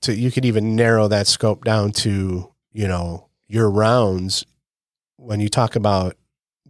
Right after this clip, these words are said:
being more efficient, the least amount of, you know, I, for me anyway, jiu-jitsu to me is getting to that goal in the most efficient manner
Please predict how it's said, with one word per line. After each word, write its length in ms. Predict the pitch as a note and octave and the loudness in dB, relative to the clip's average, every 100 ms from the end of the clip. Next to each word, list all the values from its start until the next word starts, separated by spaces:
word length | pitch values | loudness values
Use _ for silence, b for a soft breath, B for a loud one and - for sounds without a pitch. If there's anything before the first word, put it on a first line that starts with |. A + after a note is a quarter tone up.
| A#2+ | -4
being 340 | A#2+ A2+ G#2+ | 0 2 2
more 260 | G#2+ G#2 F#2 | 2 0 -2
efficient, 840 | G2+ - - C#3 G#2+ G2+ - - - _ _ _ _ _ _ _ _ _ _ | -6 -6 -2 0 0 -2 -6 -12 -14 _ _ _ _ _ _ _ _ _ _
the 100 | A2 | -6
least 400 | A2 B2+ C#3+ - | -2 0 0 0
amount 320 | B2 G#2+ G#2 | 0 0 0
of, 60 | F#2 _ _ _ _ _ - | -4 _ _ _ _ _ -6
you 120 | C#3 | 0
know, 100 | B2 A#2 | 0 0
I, 160 | D3 - - | -2 -4 -8
for 200 | - D3+ | -4 0
me 180 | E3+ E3 | 2 2
anyway, 320 | E3+ E3+ E3+ | 2 0 -2
jiu-jitsu 440 | C#3 D3+ D#3 C#3 - _ | -4 -6 -4 -4 -6 _
to 100 | - | -6
me 260 | A#2+ B2+ A#2 | -2 0 0
is 440 | G#2+ A2 G#2 - B B B B B _ _ _ A#2+ | 0 0 0 -4 B B B B B _ _ _ _
getting 320 | A#2 C#3+ D3+ C#3 | -2 2 2 0
to 100 | B2+ | 2
that 260 | A2+ A2 | 2 0
goal 540 | A2 A2 G#2+ G2+ F#2 b b b _ A#2+ | 0 2 2 2 -2 b b b _ -4
in 220 | G#2 G#2 | -2 0
the 100 | G#2+ | 0
most 300 | G#2+ G#2+ G2 | 0 0 -4
efficient 520 | - - C3 A#2+ - _ _ _ | -6 -2 -2 -2 -6 _ _ _
manner 460 | G#2 G2 F#2 F2+ | -6 -4 -6 -8